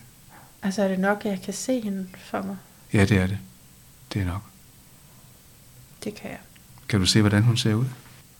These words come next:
Speaker 1: Sådan omrids. Jeg har en fornemmelse af, hvad hun ser hen på.
Speaker 2: Ja. Og igen kan du mærke, hvad du føler i forhold til hende.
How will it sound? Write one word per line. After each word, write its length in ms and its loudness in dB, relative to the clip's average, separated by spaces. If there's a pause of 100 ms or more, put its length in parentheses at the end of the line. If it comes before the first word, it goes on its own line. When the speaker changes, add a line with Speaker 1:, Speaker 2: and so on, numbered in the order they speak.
Speaker 1:
Sådan 360 -6 (180)
omrids. 720 -4 (1040)
Jeg 80 -4
har 120 2
en 120 -2
fornemmelse 380 -6
af, 60 -4
hvad 80 -4
hun 120 -2
ser 280 -2
hen 300 -4
på. 320 -8 (200)
Speaker 2:
Ja. 120 0 (2750)
Og 140 2
igen 240 4
kan 140 0
du 80 0
mærke, 280 2
hvad 120 -2
du 160 0
føler 300 -4
i 60 -6
forhold 320 -6
til 160 -8
hende. 280 -4